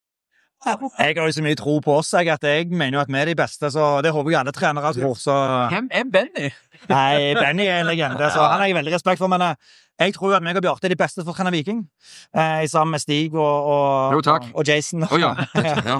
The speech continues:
Speaker 1: Og Rune og de andre som, eh, jobber tett rundt laget, så.
Speaker 3: Eh, ta oss med litt inn i omgangen, i kampen i dag.
Speaker 1: Ja.
Speaker 3: Ehm, en, en litt sånn der første omgang, hvor det virker litt stresset og sånn og sånn.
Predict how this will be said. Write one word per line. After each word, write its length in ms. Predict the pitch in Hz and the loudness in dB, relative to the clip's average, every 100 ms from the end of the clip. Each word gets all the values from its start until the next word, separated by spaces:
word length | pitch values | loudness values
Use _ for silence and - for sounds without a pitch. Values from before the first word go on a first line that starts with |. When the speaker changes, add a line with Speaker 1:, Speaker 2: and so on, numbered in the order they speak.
| 190 - - - 113 - | -4 -6 -12 -6 -6 2
Speaker 1:
Og 160 | 170 | 2
Rune 320 | 175 160 139 156 | 4 2 0 0
og 80 | 165 | 0
de 60 | 147 | -2
andre 280 | 131 151 151 | 0 0 0
som, 200 | 131 160 156 | -2 0 2
eh, 220 | 156 156 | 4 4
jobber 240 | 135 143 | 2 0
tett 200 | 156 143 | 0 0
rundt 160 | 151 139 | -2 2
laget, 280 | 139 139 123 | 2 2 -4
så. 140 | 131 131 135 127 147 | -6 -6 -12 -10 -4
Speaker 3:
Eh, 160 | 143 | -4
ta 220 | 135 208 208 | -2 0 0
oss 80 | |
med 200 | 175 170 | 0 0
litt 200 | 156 160 | 0 -2
inn 80 | 151 | 0
i 80 | 143 | 0
omgangen, 400 | 117 113 131 123 | 2 0 0 -2
i 120 | 123 123 | -2 2
kampen 320 | 131 127 123 | 0 0 0
i 40 | |
dag. 280 | 104 101 92 | 2 2 0
Speaker 1:
Ja. 160 | 135 127 | 0 2
Speaker 3:
Ehm, 460 | 131 131 127 131 123 117 - _ - - _ - | 2 2 0 -2 -4 -14 -20 _ -20 -20 _ -4
en, 380 | 151 156 151 135 | 0 2 0 0
en 240 | 139 151 | 0 0
litt 160 | 160 - | -2 0
sånn 240 | 156 143 | 0 2
der 160 | 139 151 | 2 2
første 320 | 127 - 135 | -2 0 -2
omgang, 320 | 143 180 196 147 | 0 -2 -2 -2
hvor 120 | 147 | 2
det 80 | 143 120 | 2 0
virker 240 | 110 139 | -4 -4
litt 80 | 139 | -4
stresset 640 | - - - - 147 170 127 | -2 -4 -2 0 0 0 0
og 160 | 127 123 | 0 0
sånn 200 | 131 131 | 0 0
og 40 | |
sånn. 120 | 131 | 0